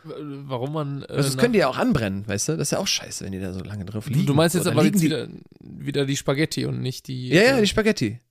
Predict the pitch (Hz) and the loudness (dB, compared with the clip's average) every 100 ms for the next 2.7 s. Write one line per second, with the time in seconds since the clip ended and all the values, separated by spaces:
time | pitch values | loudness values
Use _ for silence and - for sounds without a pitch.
0 | _ 180 185 170 151 180 170 170 277 302 | _ 2 4 4 4 6 6 8 6 6
1 | 220 185 185 214 196 175 170 220 - 160 | 6 6 6 6 4 4 2 0 2 -2
2 | - - - - - 170 | -2 -10 -18 -8 2 2